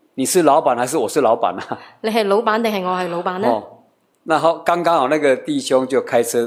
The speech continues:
Speaker 1: 到那個門口前面。
Speaker 2: 啱啱好弟兄就開車去到門口前面。
Speaker 1: 哦，啊，他就把那個，那個窗戶搖下來。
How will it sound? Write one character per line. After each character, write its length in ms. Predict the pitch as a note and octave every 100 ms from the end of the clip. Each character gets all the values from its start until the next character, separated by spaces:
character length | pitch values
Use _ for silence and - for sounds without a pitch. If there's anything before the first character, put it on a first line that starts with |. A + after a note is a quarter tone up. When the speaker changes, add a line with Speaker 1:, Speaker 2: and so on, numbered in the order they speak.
| A#2
Speaker 1:
到 180 | B2 A2
那 100 | A2+
個 100 | G2+
門 220 | G#2 A2
口 160 | G#2+ F#2+
前 240 | - F2+
面。 180 | G2+ F#2+ - _ _ - - -
Speaker 2:
啱 100 | B3+
啱 160 | C4 C4+
好 160 | G#3+
弟 220 | G#3 F#3 G3+
兄 200 | C4+ C4
就 100 | G3
開 280 | F3+ A#3+
車 200 | A#3+ B3 A#3
去 80 | F#3+
到 80 |
門 160 | F#3 E3
口 160 | E3+ A3+
前 120 | B2
面。 60 | C#3
Speaker 1:
哦， 40 |
啊， 40 |
他 40 | -
就 120 | C3
把 180 | - G#2
那 120 | B2+
個， 300 | B2 G2+ F#2+ F#2+ - _ _ _ _ -
那 120 | B2
個 420 | A#2 G#2 G2 G2 G2 - - _ _ _ -
窗 220 | - A#2+
戶 80 | B2+
搖 140 | G#2
下 220 | G2+ G#2+ F#2
來。 160 | -